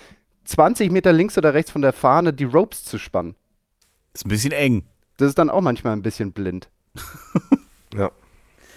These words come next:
Speaker 2: Also immer vorschreien und toi, toi, toi, es ist auch da jetzt am Wochenende, obwohl einige Bälle wirklich komplett in die Köpfe reingeschossen sind, nichts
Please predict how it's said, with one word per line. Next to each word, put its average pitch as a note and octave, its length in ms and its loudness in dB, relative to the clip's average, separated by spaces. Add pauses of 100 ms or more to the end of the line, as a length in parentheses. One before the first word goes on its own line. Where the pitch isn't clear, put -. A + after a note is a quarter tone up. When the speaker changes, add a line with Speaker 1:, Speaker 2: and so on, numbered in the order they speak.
(540)
Speaker 2:
Also E3+ 280 6
immer D#3+ 240 4
vorschreien D#3+ 680 2
und C#3 180 -4
toi, D3 160 -2
toi, C#3+ 140 -2
toi, C3+ 260 2
es B2+ 200 -4
ist A#2+ 160 -4
auch G#2 160 0
da A#2 320 2
jetzt A#2 320 -2
am A2+ 80 -2
Wochenende, A2 600 -2
obwohl G#2+ 360 -2
einige G#2 340 0
Bälle G2+ 300 -2
wirklich G2 340 -8
komplett G#2 560 -2
in G#2 160 -6
die F#2+ 100 -6
Köpfe G#2+ 300 -4
reingeschossen F2+ 520 -4
sind, F#2 360 -4
nichts - 560 -6